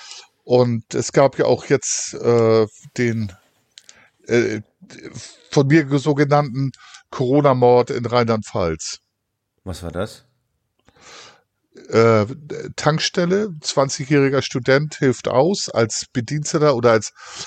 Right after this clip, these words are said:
Speaker 1: Angestellter der Tankstelle, neunundvierzigjähriger kommt rein, hat keine Maske auf. Der zwanzigjährige sagt, „Setzen Sie bitte Ihre Maske auf.“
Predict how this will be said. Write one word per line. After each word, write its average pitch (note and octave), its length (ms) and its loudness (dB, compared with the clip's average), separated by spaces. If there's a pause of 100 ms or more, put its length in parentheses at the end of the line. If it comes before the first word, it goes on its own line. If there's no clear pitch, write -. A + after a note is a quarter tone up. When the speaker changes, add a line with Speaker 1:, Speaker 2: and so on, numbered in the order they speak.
Speaker 1:
Angestellter D3+ 540 0
der - 20 -16
Tankstelle, C#3+ 540 -2
neunundvierzigjähriger C3+ 800 2
kommt A#2+ 320 -6
rein, E3+ 260 2 (880)
hat - 220 0
keine C3 260 2
Maske D3 400 0
auf. E2+ 340 -10 (1040)
Der A2 220 4
zwanzigjährige C3 720 -2
sagt, C3+ 360 -2
„Setzen - 560 -2
Sie A#2+ 140 -4
bitte B2+ 240 -2
Ihre A2+ 200 -4
Maske C3+ 400 -2
auf.“ E3+ 220 -4